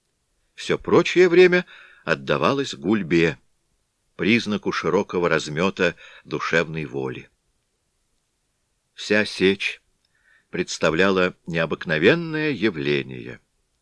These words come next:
Это было какое-то беспрерывное пиршество — бал, начавшийся шумно и потерявший конец свой.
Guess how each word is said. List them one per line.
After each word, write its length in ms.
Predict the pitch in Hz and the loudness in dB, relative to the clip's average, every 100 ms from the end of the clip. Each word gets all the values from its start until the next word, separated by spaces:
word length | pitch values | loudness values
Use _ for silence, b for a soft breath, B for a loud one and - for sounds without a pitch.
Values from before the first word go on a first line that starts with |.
| _ _ _ _ _ _ | _ _ _ _ _ _
Это 220 | 69 69 80 | -16 -8 2
было 220 | 101 98 | 2 4
какое-то 480 | 90 - 95 - 90 | 0 4 4 4 0
беспрерывное 920 | 90 - - 92 147 170 180 156 160 | -2 -4 0 2 6 6 6 0 0
пиршество — 1040 | - - 104 95 - 76 - - 71 64 _ _ b b b b b | -2 -2 0 0 -2 -8 -14 -12 -10 -12 _ _ b b b b b
бал, 500 | 67 92 139 117 82 | 0 2 4 2 0
начавшийся 840 | 73 82 - 123 - 113 113 - 107 | -4 -4 0 0 0 -4 -4 -4 -4
шумно 640 | - - 190 175 170 175 b b b b | 0 0 0 0 -4 -4 b b b b
и 140 | - 107 | -4 0
потерявший 800 | 110 - 101 135 156 - 135 135 | 0 2 4 4 2 -4 -4 -6
конец 540 | - 101 92 73 - | -6 -4 -4 -6 -8
свой. 440 | - 62 62 - | -18 -16 -16 -18